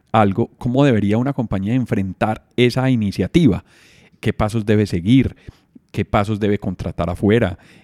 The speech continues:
¿Qué debe quedar adentro? Inclusive de las mismas herramientas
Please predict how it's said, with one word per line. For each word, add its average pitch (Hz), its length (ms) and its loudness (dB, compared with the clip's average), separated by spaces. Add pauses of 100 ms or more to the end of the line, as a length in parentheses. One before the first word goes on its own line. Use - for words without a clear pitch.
(100)
¿Qué 98 220 0
debe 101 200 2
quedar 87 300 0
adentro? 113 460 0
Inclusive 110 420 -2
de 151 60 0
las 117 200 -4
mismas 107 320 -2
herramientas 104 720 -2